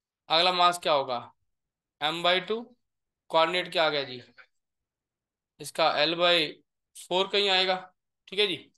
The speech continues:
और इसका L by eight, ये L by four plus M by four into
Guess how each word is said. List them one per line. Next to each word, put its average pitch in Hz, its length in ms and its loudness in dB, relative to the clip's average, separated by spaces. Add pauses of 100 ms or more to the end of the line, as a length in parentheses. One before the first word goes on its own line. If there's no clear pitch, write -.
(1040)
और 147 140 -2
इसका 160 300 2 (260)
L 156 200 -2
by 170 140 4 (1900)
eight, 202 420 -2 (120)
ये 156 220 -4
L 160 140 -6
by 165 140 2 (1500)
four 208 160 4 (2000)
plus 180 520 -2 (1200)
M 165 220 -6
by 175 160 4 (2500)
four 175 440 2 (920)
into 175 320 -4